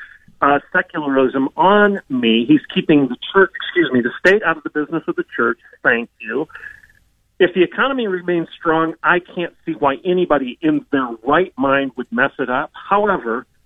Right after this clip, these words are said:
there's stuff going on right now that causes concern to all of us. For example, will the coronavirus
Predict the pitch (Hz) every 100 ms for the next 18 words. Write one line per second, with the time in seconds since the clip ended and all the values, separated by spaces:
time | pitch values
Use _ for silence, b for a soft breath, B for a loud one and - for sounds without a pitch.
0 | _ 123 - 220 - 190 170 160 190 151
1 | 123 123 135 139 - 135 123 123 - 131
2 | - 143 131 127 175 139 - 185 202 -
3 | 196 190 120 - - 170 170 170 165 170
4 | 180 135 104 107 117